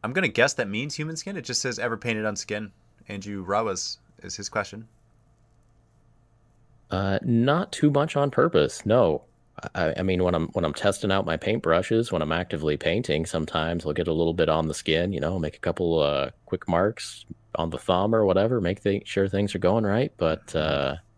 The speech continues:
Speaker 2: no, not, I'm not a big skin painter.
Speaker 1: <laughs> I, I love it. So random. Uh, okay, so are you,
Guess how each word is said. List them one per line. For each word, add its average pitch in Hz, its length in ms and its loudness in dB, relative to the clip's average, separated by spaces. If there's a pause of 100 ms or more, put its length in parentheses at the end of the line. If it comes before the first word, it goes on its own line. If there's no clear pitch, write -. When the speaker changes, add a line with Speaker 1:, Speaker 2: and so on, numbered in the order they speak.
(220)
Speaker 2:
no, 165 280 0 (1500)
not, 82 220 -2
I'm 87 100 -4
not 87 200 0
a - 20 -4
big 101 200 2
skin 127 320 2
painter. 78 500 0
Speaker 1:
<laughs> - 760 0 (1040)
I, 170 80 0
I 175 180 2
love 170 220 6
it. 147 140 -6
So 165 120 -8
random. 135 360 -2 (460)
Uh, 127 340 6 (240)
okay, 135 200 6
so 113 400 2 (340)
are 120 80 6
you, 151 580 0